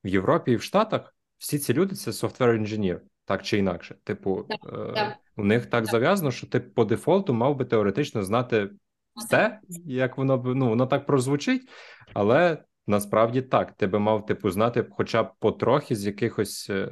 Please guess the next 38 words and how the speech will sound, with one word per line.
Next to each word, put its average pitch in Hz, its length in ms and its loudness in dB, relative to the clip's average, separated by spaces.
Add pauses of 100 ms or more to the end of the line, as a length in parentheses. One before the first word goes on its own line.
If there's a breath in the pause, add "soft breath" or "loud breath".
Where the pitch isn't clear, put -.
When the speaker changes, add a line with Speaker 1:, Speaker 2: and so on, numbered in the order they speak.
Speaker 1:
різних, 104 520 -2
різних 107 300 -4
сфер. 92 300 -4
Тому 101 200 -4
так, 101 220 -4 (180 loud breath)
я 117 100 4
теж 107 200 2
дуже 104 220 0
здивувався, 110 480 2
коли 101 160 -6
вперше 104 320 -2
почув, 135 340 -8
що, - 100 -10
типу, 98 320 -8 (380 loud breath)
тебе 107 200 2
можуть 107 300 0
взяти 110 240 0
на 104 100 0
проект, 113 440 -2
е, 98 360 -2
на 104 140 2
технологію, 117 680 2
яку 104 260 0
ти 107 100 -2
ніколи 104 380 2
в 104 80 0
очі 101 260 0
не 85 100 -4
бачив. 87 340 -8 (220)
Типу, - 220 -8
Speaker 2:
Так. 90 160 -2
Speaker 1:
вони 95 160 -6
такі: 98 220 -14
«Ну, 143 160 -6
нічого, 113 520 0
вивчиш». 98 540 -4 (640)
Speaker 2:
Да, 226 160 2
Speaker 1:
Окей. 220 120 -6